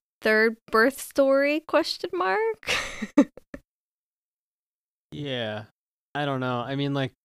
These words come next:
Speaker 2: like you said, after our first daughter was born, we both were like, <laughs> "No more. We're just gonna have this one."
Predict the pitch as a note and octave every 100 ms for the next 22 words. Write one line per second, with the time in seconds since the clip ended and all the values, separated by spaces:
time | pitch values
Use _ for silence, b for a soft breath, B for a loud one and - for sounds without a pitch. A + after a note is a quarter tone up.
0 | - D4 D#3+ D3+ C#3+ - G#2+ G2+ G2+ _
1 | _ _ _ _ _ _ _ _ _ D#3+
2 | E3 E3+ D#3 C#3+ C#3+ B2 - B2 - B2
3 | A2+ A#2+ D3 C#3+ D#3 D3+ D3+ D3 - C#3
4 | C#3 B2 A#2+ A#2 A2 - A2+ G#2 G#2 G2+
5 | - - _ _ _ _ - D3 E3+ D3
6 | C3+ A#2+ G#2 G#2 B2+ C3 C3 - B2 A2+
7 | A2 G#2+ - G#2 G2